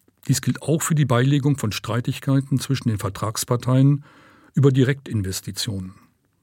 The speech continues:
In dem Vertrag von Lissabon sind zweitausendneun der Europäischen Union diese weitreichenden Zuständigkeiten für die Handelspolitik und mit dem Handel verbundene Bereiche übertragen worden.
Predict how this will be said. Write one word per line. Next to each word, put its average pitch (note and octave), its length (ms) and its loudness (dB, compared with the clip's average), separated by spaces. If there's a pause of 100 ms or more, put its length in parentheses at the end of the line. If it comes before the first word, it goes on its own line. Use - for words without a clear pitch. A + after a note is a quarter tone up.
(1600)
In E3 100 6
dem E3+ 80 8
Vertrag D#3 400 0
von C#3+ 120 4
Lissabon A2+ 480 0
sind G#2 160 -8
zweitausendneun B2+ 1080 0
der B2+ 140 -2
Europäischen B2 500 2
Union B2+ 560 6 (540)
diese D#3 320 4
weitreichenden C#3+ 720 0
Zuständigkeiten C#3 1120 0
für C3+ 160 -4
die A2 140 -2
Handelspolitik C#3+ 960 0 (580)
und F3+ 380 4
mit C3+ 160 2
dem G#2+ 160 0
Handel C#3+ 240 2
verbundene B2 580 2
Bereiche G#2+ 480 -2
übertragen G#2+ 560 -4
worden. F2+ 320 -8